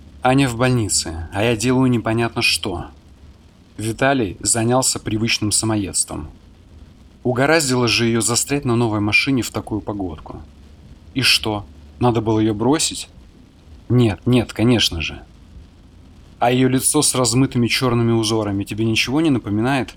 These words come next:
Да она похожа на индейца или викинга в ритуальной раскраске перед жертвоприношением. Хватит, хватит, не сходи с ума, ещё минут десять, и всё закончится.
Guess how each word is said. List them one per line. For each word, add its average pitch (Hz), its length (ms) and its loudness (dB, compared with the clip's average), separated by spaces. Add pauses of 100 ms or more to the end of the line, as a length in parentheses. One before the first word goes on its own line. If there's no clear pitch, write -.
(960)
Да 117 200 2
она 143 140 6
похожа 147 380 0
на 147 180 6
индейца 143 520 0
или 107 120 -2
викинга 110 540 -2
в 101 60 -4
ритуальной 117 440 0
раскраске - 560 -2
перед 113 280 -4
жертвоприношением. 113 1000 -2 (920)
Хватит, 139 460 0
хватит, 117 400 -2
не 117 80 0
сходи 156 280 0
с - 160 0
ума, 107 180 0
ещё 98 260 0
минут 135 280 2
десять, 143 400 0
и 107 40 -6
всё 127 200 -2
закончится. 107 680 -4